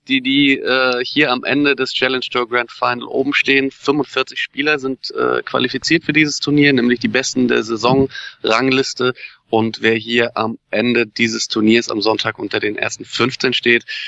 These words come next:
der darf nächstes Jahr European Tour spielen, wobei es auch, also alle bekommen dieselbe Kategorie für die European Tour.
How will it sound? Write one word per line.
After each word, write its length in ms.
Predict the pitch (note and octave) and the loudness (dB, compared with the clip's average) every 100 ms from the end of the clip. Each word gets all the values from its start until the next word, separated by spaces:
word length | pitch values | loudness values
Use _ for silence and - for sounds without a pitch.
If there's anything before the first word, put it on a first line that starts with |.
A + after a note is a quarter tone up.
| - _ | -14 _
der 160 | A2+ A2 | 0 2
darf 260 | G#2+ G#2 G#2+ | 2 -2 -4
nächstes 540 | G#2 G#2 - - - | -8 -10 -14 -12 -6
Jahr 240 | G2+ F#2+ G2 | -2 0 0
European 540 | G2 G2 G2 - C3 | 0 0 -2 0 0
Tour 160 | D3 D#3 | 2 0
spielen, 420 | - D3+ D#3 C#3+ | 0 0 0 0
wobei 680 | A#2 A2 _ - A#2+ C#3 D3 | -2 -4 _ 0 2 2 -2
es 240 | - - - | -8 -10 -10
auch, 480 | - A#2+ - - - | -8 -8 -12 -20 -18
also 280 | - G#2+ - | -10 -8 -6
alle 180 | A2 A2+ | -4 -4
bekommen 280 | A#2 A2+ A2 | -4 -4 -4
dieselbe 320 | G#2 A2+ A2 | 0 0 0
Kategorie 480 | A#2 A#2 A2+ B2 - | -4 -6 -4 -4 -2
für 120 | D3+ | -2
die 140 | D#3 | 0
European 340 | D3+ D3+ D3+ D#3 | 0 -2 -4 -2
Tour. 220 | D#3 | 2